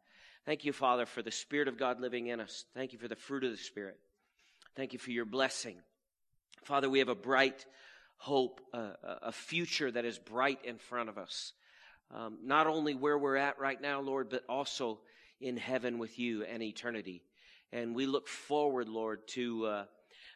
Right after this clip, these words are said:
walking by faith every day. Father, continuing to move forward and accomplish your will.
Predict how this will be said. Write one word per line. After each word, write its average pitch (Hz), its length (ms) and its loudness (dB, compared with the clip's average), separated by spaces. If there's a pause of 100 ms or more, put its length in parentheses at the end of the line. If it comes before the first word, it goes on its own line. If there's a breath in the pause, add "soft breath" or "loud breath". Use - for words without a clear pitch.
(120 loud breath)
walking 147 500 2
by 139 160 2
faith 131 420 0
every 139 380 0
day. 117 440 -2 (580 loud breath)
Father, 139 240 2
continuing 147 600 -2
to 135 100 -8
move 131 240 0
forward 135 560 2
and 127 100 -8
accomplish 135 580 -4
your 131 140 4
will. 117 400 0